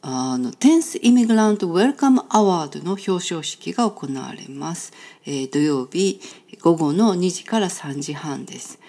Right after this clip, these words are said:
この賞は、えー、シャンペーンアーバナイミグレーションフォーラムが主催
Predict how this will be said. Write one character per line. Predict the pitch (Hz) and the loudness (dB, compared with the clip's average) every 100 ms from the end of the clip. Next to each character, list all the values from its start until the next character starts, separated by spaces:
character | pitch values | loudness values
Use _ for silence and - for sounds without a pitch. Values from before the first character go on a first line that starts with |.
| - - _ | -20 -20 _
こ | - | 2
の | 262 302 | 4 4
賞 | - 302 285 185 | 2 0 2 2
は、 | 180 170 - - _ | 0 -2 -8 -20 _
え | 147 143 | -6 -4
ー、 | |
シ | 143 247 | 2 4
ャ | |
ン | |
ペ | 262 | 6
ー | 285 | 4
ン | |
ア | 220 | 4
ー | |
バ | 170 | 2
ナ | 156 | 0
イ | 147 | -2
ミ | 160 | 2
グ | 214 | 2
レ | |
ー | 247 | 2
シ | 247 | 2
ョ | |
ン | 240 | 0
フ | 233 | 0
ォ | 220 | -2
ー | |
ラ | 175 | -2
ム | 143 131 | -6 -10
が | 131 | -10
主 | 131 135 | -10 -10
催 | 131 143 - | -12 -12 -14